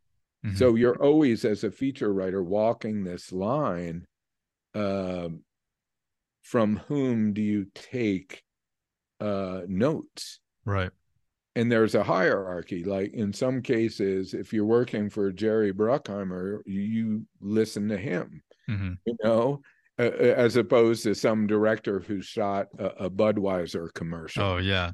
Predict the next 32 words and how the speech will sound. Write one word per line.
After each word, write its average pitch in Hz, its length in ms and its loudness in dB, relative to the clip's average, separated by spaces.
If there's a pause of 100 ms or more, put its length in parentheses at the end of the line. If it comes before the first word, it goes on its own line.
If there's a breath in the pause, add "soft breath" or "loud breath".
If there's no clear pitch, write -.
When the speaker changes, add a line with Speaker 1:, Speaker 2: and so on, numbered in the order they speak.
(100)
Speaker 2:
you 98 180 -8
Speaker 1:
Yeah. 101 220 4
Speaker 2:
know. 92 220 -4 (440)
But 131 180 6
in 127 160 2
this 185 240 4
case, 107 480 0 (440)
Jan 127 640 -2
had 120 300 -4
a 113 40 0
lot 120 300 2
of 117 120 2
heft, 113 640 -4
and, 101 760 -4
uh, 95 500 -6 (120)
we, 113 680 -4
uh, 107 220 -6
another, 117 640 2 (500)
you 110 140 -4
know, 98 220 -4
he's 104 180 -4
become 123 380 -4
a 90 60 -8
very 104 300 0
good 98 280 -4
friend, 120 340 -6 (600 soft breath)
but 117 360 4 (640)
the, 107 180 0
the 113 220 -2
script - 380 0
went 120 260 -2
sideways. 113 720 -6